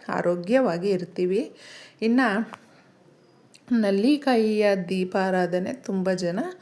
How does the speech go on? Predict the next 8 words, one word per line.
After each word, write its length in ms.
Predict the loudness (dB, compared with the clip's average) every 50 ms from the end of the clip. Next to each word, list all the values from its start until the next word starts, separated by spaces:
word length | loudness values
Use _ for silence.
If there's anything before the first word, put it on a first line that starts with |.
| -20 -20 -20 -20 -20 -20 -20 -20 _ _ -6
ಈ 140 | -4 -2 -2 -2 -2 -2 -2 0
ಒಂದು 300 | 0 0 -2 0 -2 -2
ಕಾರ್ತಿಕ 640 | -4 -2 -2 -2 -2 -2 -4 -4 -4 -4 -2 -2 -4 -2
ಮಾಸದಲ್ಲಿ 680 | -2 -2 -4 -4 -4 -6 -4 -2 -2 -2 0 0 0
ಮಾಡೋದುಂಟು. 840 | 0 0 0 0 0 0 0 0 0 0 0 0 0 -2 -6 -6 -8 -8 -8 -12 -18 -12 -6
ಆದರೆ 320 | -4 -4 -2 0 2 0 0 0 -2 -10 -18 -20 -20 -20 -20 -20 _ -6
ನಿಮಗೆ 280 | -4 -2 0 2 2 2
ಶಕ್ತಿ 500 | 2 2 -4 -4 -8 -8 -12 _ -2 0